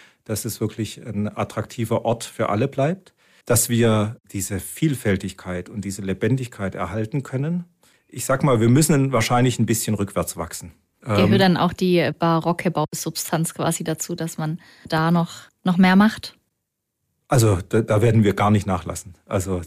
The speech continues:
Speaker 1: das kann ich jetzt gleich mal versichern.
Speaker 2: Sehr gut. <laughs>
Speaker 1: Aber, ähm, noch mehr können wir fast nicht tun, aber wir werden
Speaker 2: Mhm.
Speaker 1: auf jeden Fall nicht nachlassen. Also wir haben ja Denkmalschutz und dann auch Erhaltungssatzungen und so weiter.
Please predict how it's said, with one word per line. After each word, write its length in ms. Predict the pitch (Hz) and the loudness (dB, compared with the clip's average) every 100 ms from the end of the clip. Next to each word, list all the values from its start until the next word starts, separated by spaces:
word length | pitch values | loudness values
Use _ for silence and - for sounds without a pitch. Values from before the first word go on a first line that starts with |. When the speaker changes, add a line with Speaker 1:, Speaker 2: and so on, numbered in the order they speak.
| - | -8
Speaker 1:
das 160 | 107 | -10
kann 160 | - 104 | -4 -2
ich 100 | 98 | 0
jetzt 220 | 98 - | -4 -4
gleich 220 | 95 98 | 0 0
mal 100 | 120 | 0
versichern. 380 | 107 104 117 - | -2 -2 -2 2
Speaker 2:
Sehr 100 | 185 | 2
gut. 240 | - 226 - | 4 0 2
<laughs> 60 | 226 | 2
Speaker 1:
Aber, 240 | 117 104 - 208 - - | 4 4 4 0 -2 -6
ähm, 440 | 127 107 101 107 113 127 - 127 | 0 2 4 2 0 -8 -6 0
noch 220 | 120 - | 2 4
mehr 400 | 110 110 131 120 | 4 6 6 4
können 240 | 120 110 | 0 0
wir 80 | 110 | 0
fast 280 | 104 98 - | 0 -4 -4
nicht 180 | 95 - | -8 -4
tun, 260 | 151 214 | -2 -2
aber 340 | 190 110 104 98 | -2 -2 0 0
wir 120 | 104 | 0
werden 200 | 101 104 | 2 2
Speaker 2:
Mhm. 40 | 98 | 4
Speaker 1:
auf 100 | 226 | 4
jeden 140 | 104 | 2
Fall 160 | 101 95 | -4 -6
nicht 180 | 92 - | -6 -8
nachlassen. 500 | 131 143 131 139 135 | -8 -6 -6 -6 -8
Also 200 | 104 101 | -4 0
wir 120 | 101 | 2
haben 100 | 101 | 2
ja 80 | 95 | 2
Denkmalschutz 680 | 117 139 113 104 113 - | 0 -2 -2 -2 -6 -10
und 280 | - 104 98 | -10 -8 -4
dann 140 | 104 98 | -4 -4
auch 200 | 101 - | -4 -6
Erhaltungssatzungen 920 | 113 110 120 107 - 98 - 98 92 | -2 -2 0 -2 -4 -6 -4 -4 -4
und 140 | - | -6
so 80 | 101 | -4
weiter. 280 | 92 98 | -2 -2